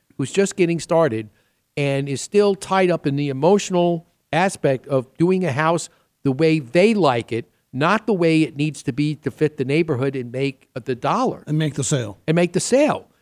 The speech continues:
Speaker 1: So they wanna keep putting all this money in. I'm like, "Do you have any idea what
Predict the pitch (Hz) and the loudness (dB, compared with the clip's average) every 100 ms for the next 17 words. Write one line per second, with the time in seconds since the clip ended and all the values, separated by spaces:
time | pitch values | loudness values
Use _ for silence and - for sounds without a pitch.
0 | _ - 220 202 254 240 220 - 202 208 | _ 0 4 6 4 2 0 -4 -2 -2
1 | 185 185 214 214 - 208 214 185 180 160 | 0 0 0 0 -2 -2 0 -2 -2 -2
2 | 156 - 170 226 247 226 220 175 151 131 | -4 -8 -2 -2 2 0 0 -2 -6 -6
3 | 156 175 185 156 160 | 0 2 2 0 -2